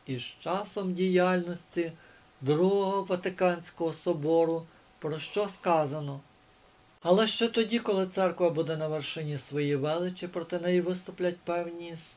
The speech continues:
сильні світу цього, відібравши в неї обидва мечі і залишивши лише зовнішнє.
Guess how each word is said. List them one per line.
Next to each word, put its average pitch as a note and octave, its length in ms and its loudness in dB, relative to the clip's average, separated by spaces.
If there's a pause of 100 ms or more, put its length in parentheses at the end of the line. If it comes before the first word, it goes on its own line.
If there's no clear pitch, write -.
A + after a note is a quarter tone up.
(140)
сильні E3 440 2
світу D#3+ 500 -4
цього, D3+ 500 -2 (340)
відібравши C#3+ 680 -2
в C#3 80 -6
неї F3+ 300 0
обидва E3+ 460 -2
мечі E3 500 -4 (360)
і D3 80 -4
залишивши C#3 720 -4
лише E3 360 -4
зовнішнє. E3 720 -6